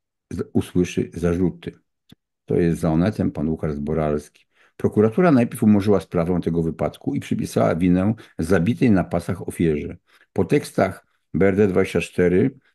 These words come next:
e, e, P L sprawę wznowiono i zamówiono nową opinię biegłych. Jej pisanie zajęło dwa lata, ta opinia. Śledczy mają ją już od dwóch miesięcy, ale nadal nie postawili zarzutem, zarzutów bizneswoman, która wjechała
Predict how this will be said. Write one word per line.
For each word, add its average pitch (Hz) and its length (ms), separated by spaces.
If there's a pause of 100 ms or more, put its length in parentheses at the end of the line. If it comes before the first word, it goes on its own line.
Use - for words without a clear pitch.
(120)
e, 82 100
e, 85 60
P 85 260
L 117 180
sprawę 120 520
wznowiono 98 640
i 95 80
zamówiono 104 440
nową 98 240
opinię 92 340
biegłych. 82 460 (260)
Jej 98 220
pisanie 131 480
zajęło 98 340
dwa 90 200
lata, 98 480
ta 90 100
opinia. 82 440 (340)
Śledczy - 760
mają 113 380
ją 104 140
już 110 240
od 98 160
dwóch 104 260
miesięcy, 95 560
ale 85 180
nadal 104 280
nie 98 100
postawili 98 520
zarzutem, 95 500 (260)
zarzutów 110 580
bizneswoman, 107 800 (160)
która 101 200
wjechała 92 580